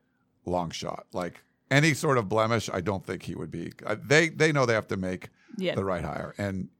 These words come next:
Speaker 1: U S C would talk about it, but didn't. You know, they weren't gonna do it. They just, they, they had horrible leadership. You have much better
Speaker 2: Yeah.
Speaker 1: leadership now. I think they wanna make the right hire, and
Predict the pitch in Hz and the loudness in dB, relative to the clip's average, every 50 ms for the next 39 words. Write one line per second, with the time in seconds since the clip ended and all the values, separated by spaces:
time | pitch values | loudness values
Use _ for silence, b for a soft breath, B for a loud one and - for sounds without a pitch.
0 | _ _ _ _ _ - 120 131 139 139 123 - 139 127 113 98 - 143 139 127 | _ _ _ _ _ -6 0 2 4 4 4 2 0 -2 -2 4 6 8 8 8
1 | 110 95 95 98 98 98 95 - 101 107 - _ _ _ _ _ _ _ _ _ | 6 4 2 2 2 0 0 -2 -4 -6 -6 _ _ _ _ _ _ _ _ _
2 | _ _ _ _ _ _ _ - 117 135 143 120 85 - - - _ - 92 92 | _ _ _ _ _ _ _ -2 4 6 6 6 6 2 -8 -14 _ -6 -4 -2
3 | 92 90 107 117 110 127 139 120 110 101 90 82 71 76 73 - - - 101 104 | 0 2 2 4 4 4 2 2 -2 -4 -4 -6 -8 -8 -10 -10 -8 -4 -4 -4
4 | 98 104 107 - - - 110 107 101 92 - _ _ _ _ - - 113 107 107 | -2 -4 -6 -6 -4 -2 -2 -2 -2 -4 -10 _ _ _ _ -4 0 2 4 4
5 | 120 98 101 101 - - - - - 131 143 147 131 107 120 113 101 104 110 107 | 4 2 0 -6 -10 -12 -8 0 4 6 8 8 6 6 2 0 0 0 -2 -2
6 | 95 85 - - - - _ _ _ _ - 131 143 143 165 160 - - 151 139 | -4 -6 -8 -8 -10 -12 _ _ _ _ 2 2 4 4 4 2 4 2 2 2
7 | 123 120 120 113 98 113 107 110 104 101 98 92 95 95 - _ _ _ _ _ | 2 2 2 0 0 -2 -4 -4 -4 -4 -2 -4 -4 -6 -10 _ _ _ _ _
8 | _ _ _ _ _ _ _ _ _ _ - 113 123 120 127 117 98 117 120 110 | _ _ _ _ _ _ _ _ _ _ 4 4 6 6 6 6 6 6 4 4
9 | 101 104 95 - - 87 87 85 82 80 80 92 - 90 85 85 85 90 | 2 -2 -4 -6 -6 -6 -4 -4 -4 -4 -4 -4 -4 -6 -6 -6 -6 -6